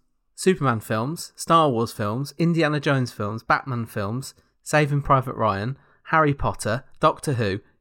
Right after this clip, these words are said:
He, he's, he's done it all. If it, chances are, if you've,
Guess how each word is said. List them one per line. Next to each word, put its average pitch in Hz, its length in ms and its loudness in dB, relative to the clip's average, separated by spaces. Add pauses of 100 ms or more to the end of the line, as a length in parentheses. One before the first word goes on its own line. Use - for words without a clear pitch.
(220)
He, 185 340 -4 (400)
he's, 156 400 -6 (100)
he's 143 160 0
done 175 180 4
it 156 80 0
all. 127 380 0
If 135 160 -2
it, - 160 -6 (320)
chances 180 400 2
are, 117 140 6
if - 120 -6
you've, 139 280 0